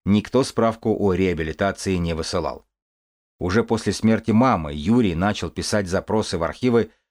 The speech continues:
и только в тысяча девятьсот девяносто третьем году добился ее реабилитации.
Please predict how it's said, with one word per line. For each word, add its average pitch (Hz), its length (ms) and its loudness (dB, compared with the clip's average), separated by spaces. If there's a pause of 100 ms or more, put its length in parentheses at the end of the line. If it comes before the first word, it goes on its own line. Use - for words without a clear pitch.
и 110 100 0
только 139 360 4
в - 120 -18
тысяча 120 300 0
девятьсот 98 340 0
девяносто 95 360 -2
третьем 101 320 0
году 107 240 0
добился 113 500 2
ее 107 300 2
реабилитации. 92 800 -2